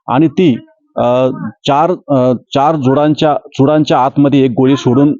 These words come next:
ती, अ, साधारणतः एक पंधरा दिवस त्याचं अन्नद्रव्याचा जा-, पिकाला उत्पद-, अ, उपलब्ध होत असते. त्यामुळे सर्व शेतकऱ्यांनी युरिया ब्रिकेटचा वापर करावा.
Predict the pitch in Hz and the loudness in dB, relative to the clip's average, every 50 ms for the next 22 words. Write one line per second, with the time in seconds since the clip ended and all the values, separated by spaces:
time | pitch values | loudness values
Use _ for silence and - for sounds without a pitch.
0 | _ _ _ _ _ _ _ 147 156 175 - - - 123 120 117 117 120 120 120 | _ _ _ _ _ _ _ 0 0 0 -2 -2 -2 -2 0 0 0 0 -2 -4
1 | - - _ - - 127 127 139 147 156 156 151 - 160 160 - - - - - | -6 -10 _ -8 -4 -2 -2 0 0 2 0 2 2 0 0 -2 -4 -4 -6 -6
2 | - - - 135 143 147 165 165 147 156 156 160 147 - 147 139 127 - 139 117 | -6 -4 -2 0 2 2 2 2 2 2 0 0 0 -2 -2 -2 0 0 0 2
3 | 127 139 147 143 139 139 143 147 139 - - 151 156 160 - - - - - - | 2 2 2 2 2 2 2 0 0 0 0 0 0 -2 -2 -6 -10 -18 -20 -20
4 | _ _ _ _ _ _ _ 107 117 123 120 117 120 - 135 - - 147 147 147 | _ _ _ _ _ _ _ -4 -2 -2 -2 -4 -4 -4 -4 -2 0 0 0 2
5 | 139 131 120 - - 143 143 143 147 139 - - 117 117 113 113 107 107 110 - | 0 0 -2 -2 -2 -2 0 0 0 0 0 0 0 0 0 0 0 0 0 0
6 | - 123 - 151 160 156 151 156 139 120 - 110 104 - - - 110 120 - _ | -2 -2 0 2 0 2 2 0 0 0 0 -2 -4 -4 -4 -4 -4 -4 -6 _
7 | _ _ _ _ - 143 151 160 160 160 170 175 - - - - - 131 135 165 | _ _ _ _ -2 0 0 2 2 2 2 0 -2 -4 -6 -6 -2 0 0 0
8 | 156 - 175 - - - - 143 147 147 156 151 135 127 135 147 127 131 139 131 | 0 0 -2 -4 -2 -2 0 2 2 4 4 4 4 2 2 2 2 0 0 0
9 | - 139 120 - 147 123 113 107 - 127 120 113 123 120 120 117 120 | -2 -4 -2 -2 -2 0 0 0 -2 -2 -2 -2 0 0 0 0 -2